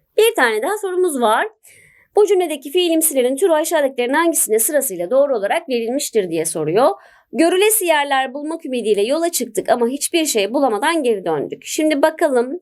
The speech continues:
fiile benzeyen neler var? Görülesi. Görülmek fiiline ası, esi gelmiş. Fiilin hareket anlamı devam ediyor.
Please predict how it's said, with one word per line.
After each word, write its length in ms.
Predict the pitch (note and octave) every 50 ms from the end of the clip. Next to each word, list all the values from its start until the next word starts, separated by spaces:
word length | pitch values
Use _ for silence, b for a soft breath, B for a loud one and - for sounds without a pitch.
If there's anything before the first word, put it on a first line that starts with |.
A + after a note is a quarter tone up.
| -
fiile 300 | - D4+ D4 D4 D4 C#4+
benzeyen 580 | C#4+ C#4 C4+ C4+ C4 A#3+ C4+ C4+ C#4+ D4+ D4+ D4
neler 380 | C#4+ C4+ C4+ C4+ C4 B3+ A#3
var? 220 | G#3 F#3 E3 C#3+ D3 _ -
Görülesi. 800 | B3+ C#4+ D4+ D#4 D#4+ D#4+ D4+ D#4 D#4 - - - B3+ G#3 - - b b b b b b b b b b _ -
Görülmek 800 | - - C4+ D4 D#4 D#4+ F4+ F4+ F4+ F4 E4+ E4+ F#4 F#4 G4+ G4 _ - - - - _ _ _ _ _ _ _ _ _ _ _ _ _
fiiline 720 | - - F4 E4+ E4 D#4+ C#4+ C#4+ C4+ B3+ A#3 A3+ B3 C#4 D4 - -
ası, 680 | - B3 D4 C#4+ - - - - C#4 C#4 D4 D#4+ E4 - - -
esi 360 | - B3 C4+ C4+ - D#4 C#4 A#3
gelmiş. 880 | A#3+ A#3 G#3 G3+ F#3+ F#3 F3 E3+ E3 E3+ F3 F#3+ A#3+ D4 D#4+ - -
Fiilin 260 | - D4+ D4 C#4 C#4+
hareket 320 | C#4 C#4 C4+ C4+ C#4+ C#4 C#4+
anlamı 380 | C#4 C#4 C#4 C#4 C#4 C#4 C4+
devam 380 | A#3 C4 B3+ B3+ C4+ C#4 C#4+ D4
ediyor. 520 | D4 C#4+ C4 C4+ C#4+ D4+ D4+ D4+ D#4+ E4